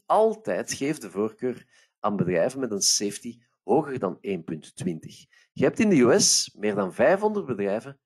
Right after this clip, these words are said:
met een relative safety hoger dan één punt twintig. Dus ik zou zeggen, keus genoeg. En dit vind ik ook een heel mooi bedrijf, Costco.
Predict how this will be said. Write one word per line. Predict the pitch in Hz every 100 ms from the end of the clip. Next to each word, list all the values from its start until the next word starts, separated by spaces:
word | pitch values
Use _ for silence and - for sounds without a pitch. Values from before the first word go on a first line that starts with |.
| _ _
met | 90
een | 98
relative | 131 190 190 -
safety | - 127 - 131 - _ _
hoger | 98 113 110 98
dan | 87 87 _
één | 85 78 67
punt | - 78 -
twintig. | - 110 120 123
Dus | 101
ik | 107
zou | - 139
zeggen, | 156 165 156
keus | 160 156
genoeg. | - 104 78 - - _ _ _ _ _ _ _ _ _
En | 92
dit | 98 180
vind | - 165
ik | 131
ook | 127
een |
heel | 98 98 160 165
mooi | 123 104 107
bedrijf, | 98 80 69 - - _
Costco. | - 170 - - - -